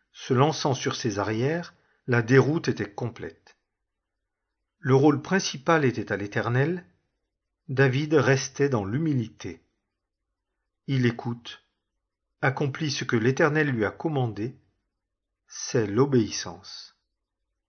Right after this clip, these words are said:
Il remporte la victoire. Combien cela est important pour nous. Il faut que notre dépendance et notre obéissance se manifestent, non seulement comme ici, dans les grandes circonstances,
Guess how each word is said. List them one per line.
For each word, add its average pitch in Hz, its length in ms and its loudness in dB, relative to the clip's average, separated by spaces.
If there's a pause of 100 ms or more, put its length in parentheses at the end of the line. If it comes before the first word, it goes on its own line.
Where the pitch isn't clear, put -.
(100)
Il 123 200 2
remporte 123 720 -2
la 104 100 -6
victoire. 87 800 -16 (1800)
Combien 143 420 2
cela 117 380 2
est 113 160 -4
important 101 480 -6
pour 95 260 -18
nous. 95 160 -16 (880)
Il 147 160 -2
faut 196 300 -2
que 196 100 -2
notre 123 320 0
dépendance 151 760 0
et 123 60 -4
notre 107 280 -6
obéissance 151 800 -2
se - 160 -8
manifestent, 131 920 -4 (240)
non 135 240 0
seulement 127 480 0
comme 113 260 -4
ici, 113 480 -6 (400)
dans 113 180 0
les 113 140 2
grandes 120 420 4
circonstances, - 1000 -6